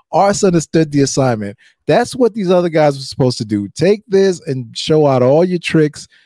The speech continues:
and, and be talked about. Ars said, "Thank you, Smack. I will do this for one round.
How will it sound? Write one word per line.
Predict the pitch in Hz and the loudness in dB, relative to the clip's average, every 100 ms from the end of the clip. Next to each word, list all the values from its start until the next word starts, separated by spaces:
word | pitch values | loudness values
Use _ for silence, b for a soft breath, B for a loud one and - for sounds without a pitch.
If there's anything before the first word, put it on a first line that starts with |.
| b - | b -6
and, | 117 | -6
and | 131 110 110 101 | -4 -6 -6 -2
be | 139 160 | -2 -2
talked | - 156 156 | 0 0 0
about. | 123 107 98 113 | -2 -2 -2 -2
Ars | 127 160 - | 0 0 -2
said, | 151 135 127 b b - | 0 0 -2 b b -20
"Thank | - - 214 233 208 | -20 -8 -4 -4 -6
you, | 135 104 | -10 -10
Smack. | - 127 139 151 - | -10 -4 -2 -2 -2
I | 143 | 2
will | 190 | 2
do | 180 196 185 | 2 -2 0
this | 185 | 0
for | - 131 113 | -2 -4 0
one | 139 170 | 0 2
round. | 156 147 139 139 | 2 2 2 -2